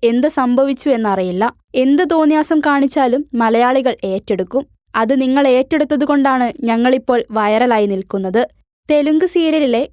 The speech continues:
രണ്ട് ആർട്ടിസ്റ്റുകൾ ചെയ്ത ഒരു റീല് കണ്ടു. അതൊന്ന് റീക്രിയേറ്റ് ചെയ്ത് നോക്കാമെന്ന് കരുതി. നമ്മുടെ മലയാളി പ്രേക്ഷകർ അതെങ്ങനെ എടുക്കുമെന്നറിയാൻ വേണ്ടിയാണ്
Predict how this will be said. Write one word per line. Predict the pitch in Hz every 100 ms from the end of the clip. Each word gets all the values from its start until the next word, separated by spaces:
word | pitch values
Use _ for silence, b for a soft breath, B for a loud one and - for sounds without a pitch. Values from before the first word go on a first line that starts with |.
| -
രണ്ട് | 247 262 262 -
ആർട്ടിസ്റ്റുകൾ | 269 277 - 294 - 302 311
ചെയ്ത | 320 285 269 285 -
ഒരു | 233 269
റീല് | 220 220 240 220
കണ്ടു. | 185 208 262 _ _ -
അതൊന്ന് | 269 320 302 320 269
റീക്രിയേറ്റ് | 269 277 - 320 320 320
ചെയ്ത് | 302 277 277
നോക്കാമെന്ന് | 269 262 262 247 226 208
കരുതി. | 175 175 240 - _ 226
നമ്മുടെ | 226 240 262
മലയാളി | 269 262 262 277 302
പ്രേക്ഷകർ | - 277 269 277 247 277 -
അതെങ്ങനെ | 233 240 247 285
എടുക്കുമെന്നറിയാൻ | 269 247 - 277 277 269 269 262 269
വേണ്ടിയാണ് | 247 247 240 226